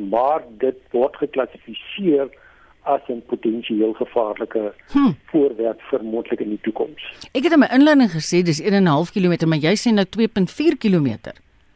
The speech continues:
Speaker 1: Ja, dis een en 'n half myl eintlik in die, uh,
Speaker 2: Oh,
Speaker 1: volgens die Amerikaners
Speaker 2: myl.
Speaker 1: noem dit
Speaker 2: Ja,
Speaker 1: myle.
Speaker 2: natuurlik,
Speaker 1: Maar,
Speaker 2: ah.
Speaker 1: uh, in ons me-, wat nou nog matrieke stelsel gebruik, is dit twee en 'n half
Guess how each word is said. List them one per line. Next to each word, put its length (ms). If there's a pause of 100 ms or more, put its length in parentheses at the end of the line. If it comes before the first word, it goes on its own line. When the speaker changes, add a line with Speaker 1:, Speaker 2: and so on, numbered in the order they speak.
(340)
Speaker 1:
Ja, 120
dis 180
een 160
en 60
'n 20
half 340
myl 580 (120)
eintlik 400
in 80
die, 80
uh, 240
Speaker 2:
Oh, 320
Speaker 1:
volgens 340
die 100
Amerikaners 760
Speaker 2:
myl. 200
Speaker 1:
noem 80
dit 180
Speaker 2:
Ja, 60
Speaker 1:
myle. 220
Speaker 2:
natuurlik, 500
Speaker 1:
Maar, 140
Speaker 2:
ah. 240 (200)
Speaker 1:
uh, 60
in 160
ons 260
me-, 300
wat 200
nou 120
nog 140
matrieke 440
stelsel 420
gebruik, 420 (360)
is 200
dit 240
twee 160
en 60
'n 40
half 320